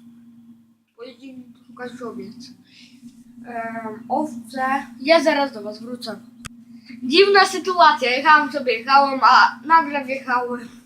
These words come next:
na domek jakiś. Ale dobra.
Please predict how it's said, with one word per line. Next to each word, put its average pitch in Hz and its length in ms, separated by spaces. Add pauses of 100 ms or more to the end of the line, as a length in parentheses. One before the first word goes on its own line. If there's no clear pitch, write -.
na 240 440
domek 226 500
jakiś. 190 380 (1200)
Ale 226 220
dobra. 226 400